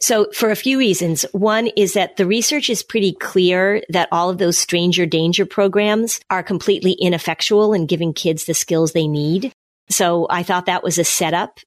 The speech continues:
So I knew, even just watching it, as soon as it started, I knew that the kids were gonna open the door and it was gonna be really disturbing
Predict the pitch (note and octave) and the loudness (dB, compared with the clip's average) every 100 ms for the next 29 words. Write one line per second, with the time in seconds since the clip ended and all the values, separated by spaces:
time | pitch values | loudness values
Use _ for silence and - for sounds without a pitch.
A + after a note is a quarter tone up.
0 | - - F3 - G3+ F#3+ F3+ F3 F3 F#3+ | -6 0 0 0 -2 0 2 4 6 6
1 | A3 A#3+ - _ F#3+ F3+ F3 D#3+ - E3+ | 4 -2 -12 _ 0 2 0 0 -2 -2
2 | E3 D#3+ E3 - G3+ G#3+ A#3+ - - - | 0 0 0 2 2 2 -2 -10 -2 0
3 | B3 B3 G3 - F#3+ F3 G3 F#3+ D#3+ E3 | 2 2 0 0 0 2 2 0 0 0
4 | E3 - C#3 E3+ D#3 D#3+ D#3+ - D#3+ E3+ | 0 -2 -2 -2 -2 -2 -2 -2 0 0
5 | D#3+ D3+ D#3+ E3+ G#3 - F3+ - - E3 | 0 2 2 2 0 0 -2 -2 -2 0
6 | D#3 D3+ D#3+ D#3 D#3 - - D#3+ F3 F3 | 0 0 2 0 0 -2 0 -2 0 0
7 | F#3 | 0